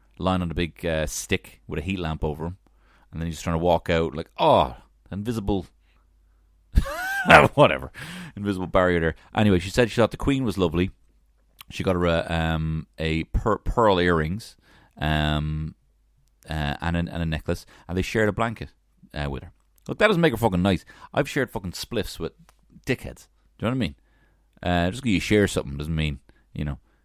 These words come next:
And sometimes I sm-, I smoke harder 'cause I don't like them, and, uh, it does not end well. I haven't done that since I was seventeen, but I remember one time I did.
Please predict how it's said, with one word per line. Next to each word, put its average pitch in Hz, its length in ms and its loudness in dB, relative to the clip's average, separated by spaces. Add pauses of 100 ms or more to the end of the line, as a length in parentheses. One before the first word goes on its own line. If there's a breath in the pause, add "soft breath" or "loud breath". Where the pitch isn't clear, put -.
(1500)
And - 80 -14
sometimes 117 260 2
I 92 60 2
sm-, - 160 -2
I 95 140 2
smoke 110 400 2
harder 113 360 6
'cause 85 160 -8
I 85 40 0
don't 98 180 4
like 101 200 4
them, - 120 -16 (500 soft breath)
and, 80 100 -6
uh, 76 100 -2
it 69 120 -10
does 95 160 -4
not 90 280 0
end 80 140 -2
well. 76 240 -2
I 73 40 -8
haven't 110 180 0
done 95 140 4
that 78 120 0
since - 140 -12
I 80 40 0
was 78 100 -4
seventeen, 73 380 -4
but 80 120 -4
I - 20 -2
remember 95 200 0
one 90 160 0
time 78 200 -4
I 76 40 -4
did. 80 240 -6